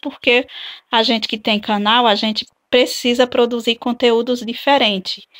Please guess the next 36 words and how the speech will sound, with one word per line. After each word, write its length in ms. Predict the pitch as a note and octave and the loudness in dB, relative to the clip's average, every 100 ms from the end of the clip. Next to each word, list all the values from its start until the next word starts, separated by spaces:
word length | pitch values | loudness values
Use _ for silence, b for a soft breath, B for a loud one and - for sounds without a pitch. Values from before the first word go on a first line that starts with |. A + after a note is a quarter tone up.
| B B B B - | B B B B 0
A 200 | D#4 G#4+ | 2 4
minha, 340 | F#4+ D#4+ A#3 - _ _ | 6 6 4 -2 _ _
a 120 | B3 | 0
minha 220 | C#4+ E4+ C#4+ | 4 6 6
ideia 320 | G#3+ A#3 A#3 | 6 4 4
inicial 640 | G#3+ G3+ - G3+ F#3+ A3+ | 0 -2 -4 0 4 4
era 160 | G#3+ G#3 | 4 2
colocar 640 | A3 A3 G#3+ - G#3+ A#3 - _ _ | 2 2 2 2 2 2 -2 _ _
todos 440 | C4+ C4+ C#4 C#4+ | 2 4 2 0
os 200 | D4 D4 | 0 0
dias 380 | C#4 C4 C#4 C#4+ | 2 4 4 6
um 120 | D#4 | 4
vlog, 520 | E4+ B3 A3 F#3 A3 - _ _ - - | 4 6 6 2 -6 -14 _ _ -16 -2
é, 480 | G#3+ G#3 G#3 G3+ G3+ | 0 2 4 2 2
mostrando 540 | G#3+ A#3 - A3+ A#3 | 0 0 0 0 0
o 20 | |
que 120 | A#3+ A#3+ | 2 2
eu 60 | |
consegui 400 | B3 B3 B3+ A#3 | 2 0 0 0
produzir. 640 | A3+ A3+ A3+ D4+ B3+ F3+ - B B - | 0 0 2 0 0 -4 -6 B B -2
Só 180 | D#4+ G#4+ | 2 4
que 140 | G#4 | 4
tinha 280 | - B3+ A3 | 4 4 4
dias 300 | A3+ B3 B3+ | 2 2 2
que 80 | B3 | 0
eu 80 | |
conseguia 560 | A3+ B3 B3 B3+ A#3+ A#3+ | 0 -2 -2 -2 0 0
produzir 440 | B3 A3+ A3+ B3 | 2 0 2 -2
pouquíssimo, 720 | B3 C4 D4 - A3+ A3+ - | 2 4 4 2 -2 -2 -4
né? 200 | G3 A3 | -2 0
Já 160 | A3 G3+ | 2 2
que 100 | G3+ | 2
eu 80 | A3 | -2
tinha 220 | - G#3+ | -2 -4
que 100 | A3+ | 0
gravar 520 | A3 G#3+ A3 G3+ A3 | 2 4 4 4 2